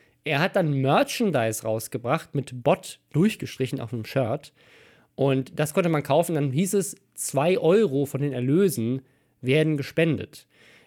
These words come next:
Er hat jetzt im Nachhinein behauptet, als sich dann viele Leute drüber aufgeregt haben, so meinen so, „Ja, dann machst du immer noch Geld damit“, ähm, dass zwei Euro der gesamte Gewinn wären. Und sie wollten es einfach nur einfach, also sie, sie, äh, sein, sein Argument war, dass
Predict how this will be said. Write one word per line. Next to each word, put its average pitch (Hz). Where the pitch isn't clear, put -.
Er -
hat 147
jetzt 175
im 139
Nachhinein 180
behauptet, 143
als 131
sich 135
dann 123
viele 156
Leute 127
drüber 127
aufgeregt 127
haben, 120
so 123
meinen 123
so, 120
„Ja, 123
dann 120
machst 151
du 143
immer 127
noch 120
Geld 156
damit“, 107
ähm, 131
dass 139
zwei 156
Euro 147
der 139
gesamte 139
Gewinn 127
wären. 101
Und 127
sie 117
wollten 127
es -
einfach 120
nur 120
einfach, 131
also 131
sie, 156
sie, 147
äh, -
sein, 165
sein 196
Argument 214
war, 202
dass 175